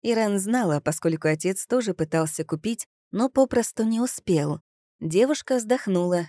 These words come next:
невольно ускоряя шаг. Не окажись её помолвка расторгнутой, она бы уже входила в особый круг приближённых,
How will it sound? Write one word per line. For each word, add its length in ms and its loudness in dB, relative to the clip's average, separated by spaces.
невольно 520 2
ускоряя 500 0
шаг. 400 -6
Не 180 -2
окажись 520 -2
её 240 0
помолвка 540 2
расторгнутой, 840 0
она 340 0
бы 160 2
уже 260 2
входила 600 0
в 60 0
особый 480 2
круг 380 0
приближённых, 1000 0